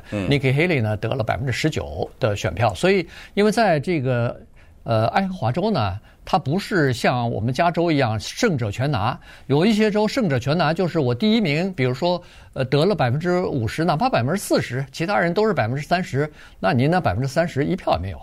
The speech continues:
Speaker 1: 嗯。
Speaker 2: 全部给我了啊。
Speaker 1: 对。
Speaker 2: 但是这个在美国的大选当中就是这个样子，就是胜者全拿。但是在初选当中呢，各个州有各个州不同的规定。那么在爱荷华州呢，呃，它的规定是，你哪怕得了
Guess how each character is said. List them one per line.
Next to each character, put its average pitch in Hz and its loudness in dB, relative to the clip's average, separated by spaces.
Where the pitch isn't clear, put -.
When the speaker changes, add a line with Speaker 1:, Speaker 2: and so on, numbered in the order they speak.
Speaker 1:
嗯。 123 -2
Speaker 2:
全 196 2
部 269 2
给 143 2
我 - -2
了 98 -6
啊。 123 0
Speaker 1:
对。 113 -10
Speaker 2:
但 185 2
是 143 -4
这 262 4
个 143 0
在 147 2
美 123 0
国 131 0
的 180 0
大 - -2
选 117 -2
当 127 0
中 156 0
就 110 -4
是 - -6
这 117 -2
个 101 -4
样 104 -4
子， - -12
就 135 2
是 110 -2
胜 160 0
者 101 -4
全 113 -4
拿。 101 -4
但 220 2
是 196 0
在 190 0
初 277 0
选 127 0
当 143 0
中 202 0
呢， 120 0
各 190 0
个 147 0
州 220 0
有 127 0
各 170 -4
个 127 0
州 190 0
不 - -4
同 139 -2
的 165 -4
规 202 2
定。 214 -2
那 - 0
么 180 4
在 170 2
爱 220 0
荷 151 -6
华 147 -2
州 185 -2
呢， 120 0
呃， 131 2
它 185 0
的 143 0
规 160 2
定 165 0
是， 120 -2
你 170 4
哪 165 2
怕 202 -2
得 147 2
了 220 2